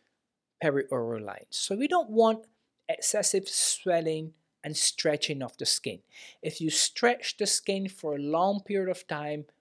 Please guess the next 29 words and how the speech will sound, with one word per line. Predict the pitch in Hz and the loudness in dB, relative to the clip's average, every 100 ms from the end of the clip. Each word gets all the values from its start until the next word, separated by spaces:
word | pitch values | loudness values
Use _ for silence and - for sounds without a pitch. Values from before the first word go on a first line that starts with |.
| _ | _
four | - 202 196 | -2 4 4
or | |
five | 196 - 180 175 | 2 -2 -2 -2
months, | 160 139 127 135 - _ _ _ _ - | -4 -6 -6 -8 -12 _ _ _ _ -6
when | 156 | 0
that | 190 - | 0 0
swelling | - 185 180 180 170 | -2 0 -2 -2 -4
goes, | 147 139 - - | -4 -6 -10 -6
when | 147 160 | -4 0
that | 202 214 - | 0 0 -4
expansion | 160 - - 175 190 254 - 220 | -2 0 0 2 4 4 4 2
goes | 156 147 143 | 2 2 2
down | 143 143 | -4 -8
from | - 139 | -8 -8
the | 123 | -8
filler | - - 320 311 | -10 -4 0 0
going | - 131 127 127 | -2 -6 -6 -8
down, | 120 120 117 - - _ | -8 -8 -10 -16 -20 _
you | 147 170 220 | -4 2 4
will | 185 165 | 4 4
then | 151 160 160 | 4 2 2
create | - - 147 139 135 - _ | -6 -4 2 2 2 -4 _
perioral | - - 247 247 - - 180 175 175 170 | -8 -4 -2 -2 -8 -2 0 2 0 0
lines | 165 156 151 151 151 156 175 - - _ _ _ _ | 0 0 2 0 0 -4 -8 -14 -16 _ _ _ _
and | 156 151 | -6 -6
creases | - 165 156 156 151 | 0 0 2 0 0
within | 135 - 139 135 | -4 -10 -10 -8
the | 120 | -6
lip | 123 226 - | 4 4 4